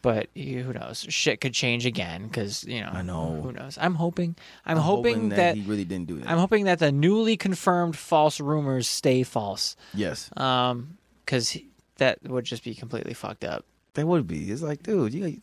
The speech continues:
Speaker 1: You
Speaker 2: like, you got
Speaker 1: fumbled
Speaker 2: my
Speaker 1: so hard.
Speaker 2: I, I know. It's, it's like, dude, like, you, like, you finally got her. Like, you finally got her. Like, you know.
Speaker 1: He crawled out of the friend zone.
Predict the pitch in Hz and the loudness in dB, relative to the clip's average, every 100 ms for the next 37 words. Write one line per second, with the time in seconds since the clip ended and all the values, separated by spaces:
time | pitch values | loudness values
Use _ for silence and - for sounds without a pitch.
0 | 143 156 151 - 139 143 170 165 131 101 | -2 -2 -2 0 0 2 4 2 2 -2
1 | 101 - 170 175 240 247 _ - 196 - | -4 -4 -4 -4 -8 -10 _ 2 2 2
2 | _ _ 240 381 440 110 101 302 233 - | _ _ -2 4 6 6 2 -2 -4 -2
3 | 339 349 330 262 466 392 240 233 277 233 | 0 0 0 6 8 8 6 0 -2 -4
4 | _ _ - 240 277 214 - 226 208 247 | _ _ 0 2 2 -2 0 0 2 -2
5 | - 277 339 247 226 320 415 294 - - | 0 2 4 4 4 4 4 2 -4 -2
6 | 165 170 190 302 403 214 202 226 392 - | 0 2 2 4 4 4 4 4 2 2
7 | 160 160 196 196 226 _ _ _ _ _ | 0 2 4 4 2 _ _ _ _ _
8 | _ _ - 202 _ - 208 202 202 196 | _ _ -14 -14 _ -4 2 4 4 4
9 | 196 165 - 180 185 185 151 127 113 107 | 2 0 0 0 0 0 -2 -2 -4 -12